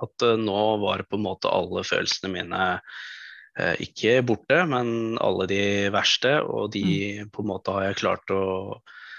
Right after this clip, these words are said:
Speaker 1: å, eh, resonert meg fram til et svar, da. At nå, nå gidder ikke jeg mer, nå må jeg bare
Speaker 2: Mm. Mm.
Speaker 1: ikke at noen skal ødelegge for meg nå.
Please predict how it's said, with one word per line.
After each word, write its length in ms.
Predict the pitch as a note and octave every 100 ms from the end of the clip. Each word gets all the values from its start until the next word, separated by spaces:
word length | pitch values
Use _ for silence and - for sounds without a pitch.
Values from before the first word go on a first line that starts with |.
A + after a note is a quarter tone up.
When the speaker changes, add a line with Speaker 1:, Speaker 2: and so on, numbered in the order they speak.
| - - -
Speaker 1:
å, 880 | F#2 F#2 F#2+ F#2 - - - A#2+ B2 _ _
eh, 360 | G2+ G2 - -
resonert 480 | G2+ - G#2 F#2 -
meg 160 | G2 F#2
fram 220 | G2 F2+
til 160 | F#2 F#2+
et 140 | -
svar, 420 | - - G2+ C3+
da. 140 | F3+ C#3 _ _ _ -
At 160 | -
nå, 380 | - G#2+ G2+ G2 G#2+
nå 520 | G2 G#2 A2+ G#2+ G#2+
gidder 300 | G2+ F2+ G2+
ikke 160 | G#2 G#2
jeg 120 | -
mer, 160 | C2+ D#2
nå 180 | B2+ C3
må 160 | A#2
jeg 120 | A2+ A2+
bare 240 | G2 G2+ A2 -
Speaker 2:
Mm. 100 | - - _
Mm. 180 | D#3 C#3 - -
Speaker 1:
ikke 420 | - _ - A#2+
at 140 | A#2 A2+
noen 360 | A2+ G#2+ G2 G2
skal 200 | - A2
ødelegge 540 | G2+ G2 F#2 F2+ F#2+
for 120 | - -
meg 200 | - -
nå. 200 | -